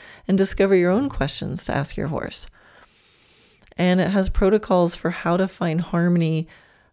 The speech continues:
for whatever you're asking your horse for, and how to become more confident to trust your instincts and what you're feeling, while having some guideposts to keep you on track for, for excellent functioning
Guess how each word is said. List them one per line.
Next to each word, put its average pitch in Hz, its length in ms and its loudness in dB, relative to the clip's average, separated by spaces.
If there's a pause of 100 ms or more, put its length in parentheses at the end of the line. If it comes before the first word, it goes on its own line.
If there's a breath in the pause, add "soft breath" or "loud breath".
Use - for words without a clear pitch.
for 175 200 -2
whatever 214 560 -2
you're 175 220 0
asking 143 380 -4
your 139 140 -4
horse 165 280 -6
for, - 420 -10 (1000 soft breath)
and 175 160 0
how 190 140 0
to 190 80 2
become 190 340 0
more 165 120 0
confident 233 640 -2
to 156 80 -2
trust - 300 -4
your 151 120 -4
instincts 170 720 -4 (160)
and 156 160 -4
what 147 140 -6
you're 139 120 -4
feeling, 214 720 -2 (960 soft breath)
while 156 240 0
having 156 360 -2
some - 160 -6
guideposts 160 760 2
to - 80 -8
keep 156 320 -4
you 139 340 -2 (640)
on 143 200 -4
track 139 380 -4
for, 143 400 -4 (120)
for - 360 -8
excellent - 400 -8
functioning 139 1000 -6